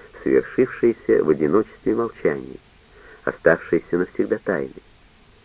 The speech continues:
К несчастью, бывший священник люзарнского прихода оставил по себе лишь несколько частично сохранившихся писем, наиболее важные извлечения из коих мы приводили выше.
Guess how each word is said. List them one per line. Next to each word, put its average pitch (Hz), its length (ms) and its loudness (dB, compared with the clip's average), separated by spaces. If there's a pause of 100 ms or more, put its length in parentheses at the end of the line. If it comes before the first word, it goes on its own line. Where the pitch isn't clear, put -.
(400)
К - 80 -8
несчастью, 113 580 2
бывший 82 420 2
священник 82 640 0
люзарнского 78 720 4
прихода 113 520 2 (380)
оставил 147 480 6
по - 140 -2
себе 113 300 6
лишь 127 240 2
несколько - 440 -4
частично - 680 -4
сохранившихся 101 760 2
писем, 87 520 -2 (440)
наиболее 78 540 8
важные 76 380 4
извлечения 135 560 2
из - 120 -4
коих 127 400 6
мы 156 80 -2
приводили 73 480 2
выше. 60 360 -6